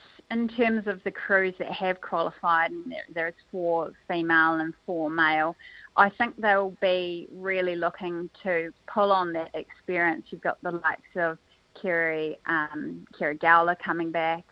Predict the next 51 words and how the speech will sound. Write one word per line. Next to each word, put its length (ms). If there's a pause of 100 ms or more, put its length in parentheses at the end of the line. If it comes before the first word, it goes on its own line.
Uh, 360 (240)
she 180
has 100
been 160
married, 320
so 60
she 200
changed 360
her 100
name, 340
so 60
apologies, 600 (120)
Kerry. 360 (380)
Um, 240 (140)
Emma 200
Twigg 400
going 280
to 140
her 160 (120)
fifth 260
Olympics, 580 (100)
you 100
know, 200
Tom 400
Mack, 240 (540)
and 200
now 300
in 140
the 100 (100)
single, 560
he 120
was 120
a 40
medalist 560
at 100
World 220
Champs 380
this 260
year, 200
but 240
he's 140
come 240
from 180
the 140
eight. 180 (120)
So 120 (320)
they 80
have 220
had 200
a 60
shift 560